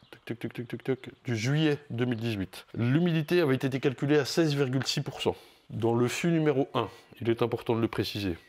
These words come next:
Et le H M F, le taux de, d'hydroxyméthylfurfural de un virgule neuf, euh, sachant donc qu'il doit être inférieur à quarante milligrammes. Donc là, on était large. Voilà. On peut noter que le P H était à trois soixante-dix-neuf.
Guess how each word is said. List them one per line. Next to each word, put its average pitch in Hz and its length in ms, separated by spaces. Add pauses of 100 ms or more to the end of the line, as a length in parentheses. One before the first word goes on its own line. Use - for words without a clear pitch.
(140)
Et 113 140
le 110 140
H 151 240
M 127 200
F, - 120
le 110 120
taux 180 200
de, 123 340
d'hydroxyméthylfurfural 120 1200
de 117 220
un 160 220
virgule 131 420
neuf, - 440
euh, 90 60
sachant 110 380
donc 120 380
qu'il 113 240
doit 104 160 (120)
être 143 420 (140)
inférieur 120 920
à 117 140
quarante 135 340
milligrammes. 113 460
Donc 95 240
là, 120 180 (220)
on 110 100
était 113 220
large. - 320 (260)
Voilà. 95 220 (360)
On 104 100
peut 131 120
noter 123 320
que - 80
le 110 80
P 113 120
H 110 220
était 98 140
à 87 80
trois - 220
soixante-dix-neuf. 107 960